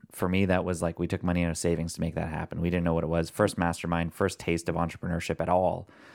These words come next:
Get in that room. First time I ever felt like I really did not belong in this space. And, like, I s-, I snuck into the corner. Like, I, I went small, which is clearly not me. Um,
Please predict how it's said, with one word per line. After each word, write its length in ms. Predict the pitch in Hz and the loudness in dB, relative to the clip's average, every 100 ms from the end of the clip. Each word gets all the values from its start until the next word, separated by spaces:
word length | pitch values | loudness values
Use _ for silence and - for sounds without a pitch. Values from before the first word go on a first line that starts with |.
| - - - - _ - | -20 -20 -20 -20 _ -2
Get 80 | 101 | 2
in 60 | 92 | 4
that 180 | 87 80 | 4 4
room. 300 | 87 85 82 | 2 2 -2
First 340 | - 104 98 | 2 2 4
time 160 | 95 87 | 0 2
I 120 | 85 | 2
ever 200 | 87 92 | 2 0
felt 400 | - 85 82 - - | 2 2 2 -4 0
like 240 | 87 82 | 2 2
I 60 | 87 | 0
really 500 | 82 85 87 82 82 | 0 0 2 2 2
did 160 | 82 | 0
not 220 | 82 80 | 0 -2
belong 320 | - 80 82 82 | -2 -2 -4 -4
in 80 | |
this 140 | 92 - | -6 -8
space. 420 | - - - - - - - - - _ | -8 -10 -10 -14 -18 -20 -20 -20 -20 _
And, 100 | 110 | 2
like, 200 | 87 82 - | 2 2 0
I 80 | |
s-, 220 | 90 - - | -4 -4 -2
I 120 | 92 | -2
snuck 500 | - - 101 90 - | -2 -2 0 0 -2
into 140 | 80 | -6
the 100 | 73 | -4
corner. 440 | 76 - 82 80 - | -6 -6 -8 -8 -10
Like, 240 | 82 82 87 | -10 -4 -2
I, 180 | 95 95 | -2 0
I 160 | 92 98 | 0 2
went 240 | 82 - | 0 -2
small, 840 | - - - 90 85 82 78 80 | -6 -4 -2 2 2 2 -2 -4
which 180 | 82 - | -6 -6
is 400 | 90 78 - - - _ _ _ _ - | -6 -6 -10 -12 -18 _ _ _ _ -6
clearly 320 | 101 90 87 | -4 -2 -4
not 240 | 87 78 | -4 -6
me. 220 | 85 85 - - - - | -8 -10 -14 -20 -20 -4
Um, 460 | 95 92 85 78 78 | 2 2 2 -2 -8